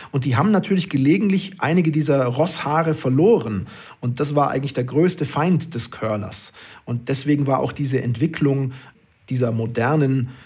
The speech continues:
Kissenbesen, sag ich mal, mit einer speziellen Kunststoff-,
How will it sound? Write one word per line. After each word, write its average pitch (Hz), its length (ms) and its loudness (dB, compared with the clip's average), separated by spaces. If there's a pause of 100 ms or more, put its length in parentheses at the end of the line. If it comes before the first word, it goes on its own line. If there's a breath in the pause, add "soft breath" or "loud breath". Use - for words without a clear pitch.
(460 loud breath)
Kissenbesen, 127 800 2
sag 117 200 -2
ich - 120 -6
mal, 127 120 2
mit 123 100 0
einer 123 80 -2
speziellen 127 560 0
Kunststoff-, 147 800 0